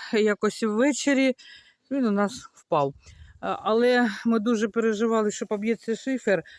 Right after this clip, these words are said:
Ви всі знаєте, що він зараз дуже дорогий, але ось там колись у нас був балаган. Ну, він і зараз якби є, але ми не накриваємо його. І наш, е, сінник впав в ту сторону. Він не те, що впав, він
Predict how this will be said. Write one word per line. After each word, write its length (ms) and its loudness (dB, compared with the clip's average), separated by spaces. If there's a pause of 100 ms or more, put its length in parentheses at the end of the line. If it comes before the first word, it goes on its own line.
(240)
Ви 100 -2
всі 240 -2
знаєте, 320 0
що 180 -2
він 180 0
зараз 380 2
дуже 260 2
дорогий, 600 2 (480)
але 500 2 (140)
ось 260 -4
там 340 0 (180)
колись 320 -4
у 40 -6
нас 180 -2
був 160 -10
балаган. 600 2 (360)
Ну, 80 -6
він 200 2
і 40 0
зараз 360 0
якби 320 -2
є, 460 0
але 260 -2
ми 120 -2
не 100 -2
накриваємо 640 0
його. 340 0 (540)
І 300 2 (260)
наш, 680 -4 (640)
е, 120 -4
сінник 680 0
впав 460 0 (300)
в 120 -20
ту 120 2
сторону. 600 2
Він 220 2 (200)
не 120 0
те, 140 -2
що 200 0
впав, 320 2
він 160 2